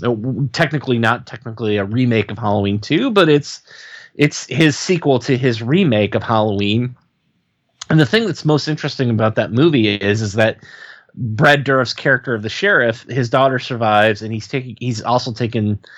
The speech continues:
Laurie Strode into his family as well, and he's a guy who's trying to, uh, deal with, uh,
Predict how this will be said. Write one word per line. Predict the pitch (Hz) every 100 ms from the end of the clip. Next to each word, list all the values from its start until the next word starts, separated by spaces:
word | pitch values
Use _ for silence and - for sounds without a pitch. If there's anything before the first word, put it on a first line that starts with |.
| - - _ 120 - _ _
Laurie | 123 120 117
Strode | - 120 113
into | 110 120 110
his | 117 107
family | 123 113 110 104
as | 123
well, | 165 156
and | 123
he's | 123 110
a | 120
guy | 110 123 127
who's | 120 117
trying | - - 131 135 127
to, | - 113 107 104 101 - - - - _
uh, | 120 117
deal | 110 113 117 120 110
with, | 107 110 101 - _ _ _ -
uh, | 71 76